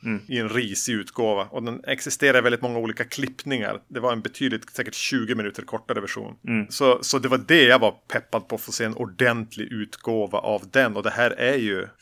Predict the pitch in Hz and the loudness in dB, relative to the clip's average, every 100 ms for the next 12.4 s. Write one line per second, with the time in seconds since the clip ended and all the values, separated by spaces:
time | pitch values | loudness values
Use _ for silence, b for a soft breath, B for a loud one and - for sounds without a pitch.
0 | - 151 120 110 135 110 92 - 147 107 | -10 -8 -6 -4 -2 -2 -6 -2 0 0
1 | 101 104 _ _ 120 110 107 101 95 95 | -2 -6 _ _ -6 -6 -6 -8 -4 -4
2 | 104 113 127 113 104 110 123 120 120 120 | -4 -4 2 2 2 6 8 8 4 4
3 | 123 120 127 123 139 139 135 101 120 120 | 2 6 6 6 6 6 4 -2 4 2
4 | 120 107 107 107 107 107 104 113 104 - | 4 0 2 0 0 0 -2 -4 -6 -6
5 | 110 110 107 101 - 80 95 98 - 87 | -4 2 2 0 -6 0 2 2 -2 -4
6 | 92 90 64 - - - - 82 123 117 | -4 -6 -8 -14 -14 -12 -12 -10 0 2
7 | 107 104 110 117 101 92 - 101 101 - | 4 2 4 4 4 0 -4 -6 -8 -4
8 | 90 87 87 87 - - 143 135 131 123 | -2 0 0 0 -2 6 6 8 6 6
9 | - 120 110 107 104 104 104 - 104 101 | 4 8 10 10 8 6 2 -2 0 0
10 | 104 104 101 98 98 101 98 92 - - | 2 4 6 6 4 2 -2 -4 -4 -8
11 | - - - - 80 67 - - - - | -8 -6 -8 -6 -2 -2 -4 -10 -8 -4
12 | 92 90 85 | -2 2 0